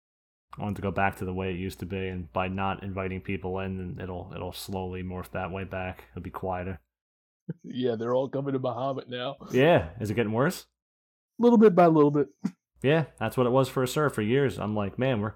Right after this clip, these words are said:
Speaker 1: we're getting people here. It's gonna be the biggest server. Everything else will suck, and we'll be the last one standing." Nope,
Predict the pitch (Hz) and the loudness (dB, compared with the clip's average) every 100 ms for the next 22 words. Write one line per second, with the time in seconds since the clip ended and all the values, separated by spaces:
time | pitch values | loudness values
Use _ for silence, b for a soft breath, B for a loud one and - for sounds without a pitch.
0 | b - 131 127 104 127 123 95 131 117 | b -2 0 0 0 -2 0 0 2 0
1 | - 120 95 87 95 113 113 - 120 104 | -2 -4 -4 -4 -2 0 -2 0 0 0
2 | 107 107 104 113 92 - 110 113 98 104 | 0 0 -2 -4 -6 -4 -2 -2 -2 -2
3 | 98 101 107 - 101 - 107 117 120 104 | -2 -2 -2 -4 -8 -6 -4 -4 -4 -4
4 | 117 | -4